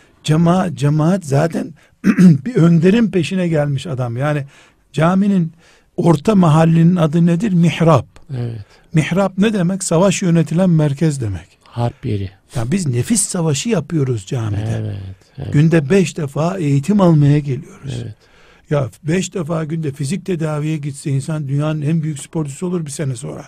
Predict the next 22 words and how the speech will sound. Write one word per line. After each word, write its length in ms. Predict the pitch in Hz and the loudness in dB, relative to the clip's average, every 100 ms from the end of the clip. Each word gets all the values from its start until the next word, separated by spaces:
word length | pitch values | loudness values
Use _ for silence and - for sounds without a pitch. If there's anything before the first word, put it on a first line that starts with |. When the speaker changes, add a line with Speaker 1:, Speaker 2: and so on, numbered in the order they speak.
| - | -12
Speaker 2:
Evet. 280 | 143 - 98 _ _ _ | -10 -8 -12 _ _ _
Speaker 1:
Nefis 300 | 139 151 190 | -6 -4 -4
terbiyesi 500 | 208 180 165 160 185 | -4 -4 -2 -4 -4
yapmaya 400 | 151 139 151 139 | -6 -6 -4 -4
geliyoruz 520 | 127 151 185 196 196 - - - _ | -2 -2 0 -2 -4 -12 -20 -20 _
ve 120 | 175 196 | -2 0
imam 320 | 139 165 233 | 0 0 -4
efendi 400 | 165 196 175 175 | -6 -6 -6 -6
de 160 | 151 139 | -6 -6
bizim 360 | 139 196 156 139 | -6 -4 -4 -2
bu 220 | 196 - _ _ _ - | -4 -6 _ _ _ -4
başkomutanımız 1040 | 143 175 - 175 139 139 143 135 127 127 | 0 0 0 0 0 0 0 0 -2 -2
o 120 | 131 | -4
camide. 500 | 113 117 104 101 110 - - 131 | -4 -6 -6 -10 -14 -18 -14 -12
Speaker 2:
Evet. 160 | 120 107 - - | -12 -14 -10 0
Speaker 1:
İmam 400 | 139 156 175 143 - _ _ 151 | 4 4 4 0 -8 _ _ -8
bize 180 | 143 | -2
yön 440 | 160 131 160 180 170 | 0 2 4 4 2
veriyor. 360 | 143 120 107 95 - - - _ 156 | 0 -2 -8 -14 -20 -20 -20 _ -2
Bu 80 | |
nedenle 520 | 175 190 190 185 156 139 | 0 0 0 0 0 -2
bizim 300 | 151 185 | 0 0